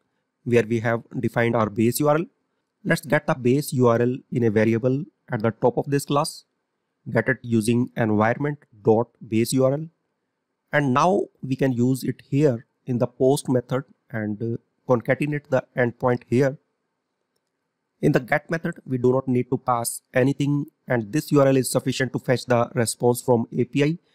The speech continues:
uh, as we, uh, did, uh, to get the cities list in our previous videos. But in the post method, we need to post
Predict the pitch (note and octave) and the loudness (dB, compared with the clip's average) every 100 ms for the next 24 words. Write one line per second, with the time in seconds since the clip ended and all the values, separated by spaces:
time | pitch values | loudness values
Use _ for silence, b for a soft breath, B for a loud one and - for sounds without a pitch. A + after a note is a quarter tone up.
0 | _ _ _ B2 A#2+ C#3 A#2+ C#3 C#3+ - | _ _ _ -2 2 0 2 0 0 -2
1 | A#2+ A2 C#3 - - C3 A#2+ A2+ A#2+ - | -4 0 0 -2 -8 -6 -6 0 -2 0
2 | B2+ - C3+ D#3 D#3 - C3+ B2 - - | -6 -4 -2 0 0 -2 0 0 0 -4
3 | B2+ A#2 - - A2+ B2+ D3 C#3 D#3+ - | 0 0 0 0 0 0 -2 -2 -2 -4
4 | - _ _ _ B2+ D3 - _ - C3+ | -16 _ _ _ -2 -2 -2 _ -4 -2
5 | B2+ - C#3+ F3 - C#3+ - C#3+ - C3 | -2 0 0 0 2 0 0 -4 -4 -2
6 | B2+ B2+ C3+ - C3+ B2+ C3 - | 0 0 -4 -2 0 2 0 -4